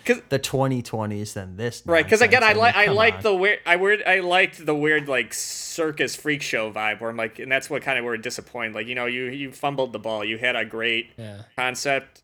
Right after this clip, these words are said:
Speaker 1: yeah, that just, it was just brought down
Speaker 3: And
Speaker 1: by.
Speaker 3: I guess I
Speaker 1: Yeah.
Speaker 3: could see that because it's a great way to take that goofy Alice Cooper concept,
Speaker 1: Yeah.
Speaker 3: that over the top, just, you know, "I'm gonna trash an era and be funny about it,"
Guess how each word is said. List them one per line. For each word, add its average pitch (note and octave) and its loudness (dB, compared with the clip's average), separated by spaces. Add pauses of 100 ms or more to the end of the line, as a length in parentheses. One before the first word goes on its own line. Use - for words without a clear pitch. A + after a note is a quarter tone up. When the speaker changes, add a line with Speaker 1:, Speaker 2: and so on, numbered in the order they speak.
Speaker 1:
yeah, A2 -4
that G#2+ -8
just, - -8 (300)
it A#2 -6
was A2+ -10
just A#2 -14
brought A#2 -4
down A2 -4
Speaker 3:
And G#2+ -4
Speaker 1:
by. G#2+ -2 (680)
Speaker 3:
I G3+ 4
guess G#3 0
I F#3+ 4
Speaker 1:
Yeah. - 2
Speaker 3:
could D3+ 0
see - -2
that D#3 2
because D3+ 0
it's D#3 0
a D3 2
great E3+ 2
way D#3+ 2
to C#3+ 2
take - -4
that A#2 -2
goofy C3 -2
Alice B2 0
Cooper C3 -6
concept, D3 -2
Speaker 1:
Yeah. F#2+ -2
Speaker 3:
that A#2+ -8
over C3 -2
the B2+ -4
top, C3 -4
just, - -8
you B2 -4
know, A2 -4
"I'm B2 -2
gonna A2+ -4
trash B2+ -4
an A#2+ -10
era B2 -2
and A#2 -4
be A#2+ -6
funny A#2 -6
about C3 -2
it," C#3+ -2